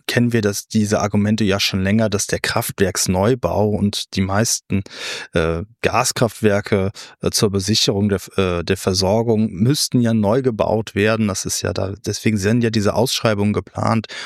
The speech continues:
und dieser Neubau würde im Optimalfall drei Jahre dauern, äh, von der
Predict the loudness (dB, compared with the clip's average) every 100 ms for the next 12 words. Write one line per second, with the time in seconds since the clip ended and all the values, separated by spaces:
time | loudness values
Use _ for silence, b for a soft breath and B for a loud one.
0 | B -6 -4 -2 0 2 2 0 0 0
1 | 0 -2 -4 B B B -2 -2 -2 0
2 | 2 4 2 0 0 2 2 -2 b b
3 | b _ -4 0 2 4 2 2 2 2
4 | 2 2 2 0 -4 _ _ _ _ 0
5 | 2 2 -2 -4 0 2 2 0